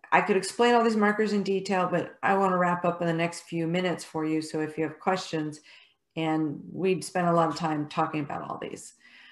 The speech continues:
Um, so let's go to this one, which is the picture view. Uh, and that's how I describe it to patients too. I jump ahead to this.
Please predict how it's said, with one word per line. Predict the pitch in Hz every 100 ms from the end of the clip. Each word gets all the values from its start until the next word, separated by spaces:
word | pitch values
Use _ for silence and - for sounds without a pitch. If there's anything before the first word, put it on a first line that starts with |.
| - -
Um, | 180 170 160
so | - 196
let's | 196 226 -
go | 269
to | 262
this | 196 190 196 -
one, | 180 165 160
which | 160
is | 165 151
the | 160
picture | - 175 - - -
view. | - 82 - - _ _ - - -
Uh, | 175 175 170 - -
and | 180 180
that's | 185 180
how | 185
I |
describe | 175 165 165 160
it | 156
to | 160
patients | 165 151 151 143
too. | - 156
I | 151
jump | - 156 151
ahead | 151 147 139 139
to | -
this. | - - - -